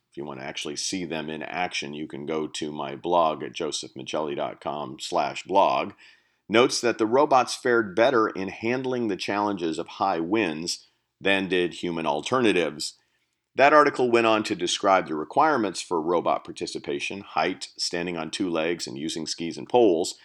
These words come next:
and how the robots were, quote, "equipped with camera sensors to detect the blue and red flagpoles in their path and turn as they raced down a beginner's hill," end quote.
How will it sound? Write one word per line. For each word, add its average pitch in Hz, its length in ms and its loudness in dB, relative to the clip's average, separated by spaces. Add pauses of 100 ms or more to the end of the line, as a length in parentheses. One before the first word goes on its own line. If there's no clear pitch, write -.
(340)
and 107 120 -4
how 147 120 4
the 170 120 2
robots 113 560 4
were, 87 160 -2
quote, 101 280 0
"equipped - 540 -2
with 95 200 -4
camera 127 360 0
sensors 104 600 -2
to - 100 -4
detect 78 420 -2
the 80 80 -6
blue 98 300 4
and 82 120 -2
red 90 180 2
flagpoles 78 840 0
in 113 140 0
their 135 160 -4
path 78 400 0 (420)
and 104 160 0
turn 120 340 0
as 90 220 -4
they 92 140 0
raced 85 400 -4
down 78 400 -4
a 80 80 -8
beginner's 71 520 -8
hill," 69 460 -4 (180)
end 65 220 -10
quote. 50 280 -4